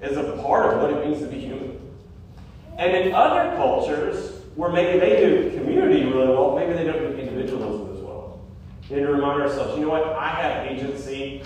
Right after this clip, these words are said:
I'm responsible for my actions, not necessarily for other people's actions.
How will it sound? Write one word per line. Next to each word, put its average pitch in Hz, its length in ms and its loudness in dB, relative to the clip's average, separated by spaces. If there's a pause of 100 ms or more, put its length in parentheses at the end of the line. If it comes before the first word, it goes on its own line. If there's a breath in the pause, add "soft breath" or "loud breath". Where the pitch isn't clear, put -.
I'm 151 260 -4
responsible 135 560 -4
for 113 80 -10
my 113 260 -2
actions, - 480 -4
not 107 120 -10
necessarily 117 500 -6
for 120 80 -6
other 117 240 -6
people's 110 240 -10
actions. 107 480 -8